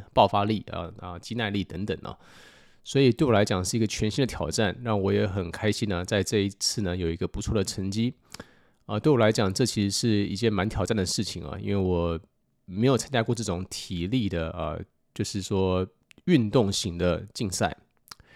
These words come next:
然后这一次呢，我非常感谢我的教练，然后我的学校的这个练习伙伴们，还有我的老婆，每天准备这么棒的营养的食物，然后还有在赛前我很焦虑的时候呢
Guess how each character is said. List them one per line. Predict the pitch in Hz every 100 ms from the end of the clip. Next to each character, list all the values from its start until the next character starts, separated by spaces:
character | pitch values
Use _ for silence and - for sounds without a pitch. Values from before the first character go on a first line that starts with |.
| - - _
然 | 104
后 | 104
这 | 123
一 |
次 | 107 107
呢， | 92
我 | 95 92 92 90 87
非 | -
常 | 117
感 | 95
谢 | 85
我 | 107
的 | 85
教 | - 101
练， | 104 92 98
然 | 101
后 | 90
我 | 90
的 | 85 85 82 82
学 | - 95
校 | 104
的 | 92
这 | 90 95
个 | 95 87 85 80 - _ _ _ _ - _ _
练 | - 117
习 | -
伙 | - 92
伴 | 120
们， | 104 85 - -
还 | -
有 | 95 98
我 | 90
的 | 85
老 | 82 80
婆， | - 85 87
每 | 87
天 | 80 90 98
准 | 85
备 | 82 92 87 85 - - - - _ _ _
这 | 113
么 | 98
棒 | 113 98
的 | 90 90 87 -
营 | 104
养 | 110
的 | 90
食 | - -
物， | 98 107 -
然 | 101
后 | 92
还 | 92
有 | 85
在 | 101 92
赛 | - 107
前 | 90 85
我 | 85
很 | 85
焦 | 85 98
虑 | 101
的 | 87
时 | -
候 | 90 90
呢 | 82